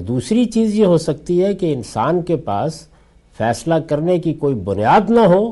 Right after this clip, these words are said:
اور اللہ تعالیٰ رہنمائی فرمائے، یعنی چیز کو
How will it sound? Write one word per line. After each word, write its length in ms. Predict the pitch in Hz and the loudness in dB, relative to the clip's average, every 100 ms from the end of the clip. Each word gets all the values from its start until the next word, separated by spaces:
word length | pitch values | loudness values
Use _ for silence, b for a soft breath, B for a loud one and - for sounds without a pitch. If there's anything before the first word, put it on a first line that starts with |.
| - | -8
اور 200 | - 120 | -14 -8
اللہ 260 | 117 117 127 123 | -8 -6 -8 -6
تعالیٰ 320 | 117 156 233 | -4 -4 -6
رہنمائی 420 | 143 101 85 87 85 - | -4 -4 -4 -8 -12 -14
فرمائے، 320 | 110 117 - _ b b b b | -14 -16 -20 _ b b b b
یعنی 220 | 117 123 117 | -8 -6 -6
چیز 360 | - 147 170 156 | -2 0 0 -2
کو 260 | - 156 | -2 -2